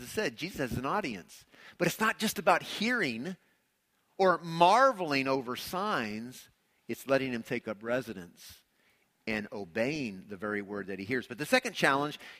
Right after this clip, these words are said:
is what I would call a rejection of his message.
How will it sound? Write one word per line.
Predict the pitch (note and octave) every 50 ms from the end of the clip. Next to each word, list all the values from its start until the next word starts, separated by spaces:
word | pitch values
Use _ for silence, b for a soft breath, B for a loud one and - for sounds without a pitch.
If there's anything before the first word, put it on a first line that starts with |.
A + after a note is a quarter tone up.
| B
is | - G3 F3+ F#3
what | F3+ G#3+ G#3
I | G#3+
would | A#3 A#3 A3 -
call | - F#3 E3 E3+
a | F3
rejection | D#3+ E3 C3+ A2 - D3 C3 - - - D#3 D3 D3+ D3+ - _ _ _ _ _ _ _ _ _ _ _ _ _ _ _ - -
of | C#3 C3+ A2+
his | C#3+ C3+ - -
message. | E3+ F3 F3+ E3+ - - A#2+ F#2 - - -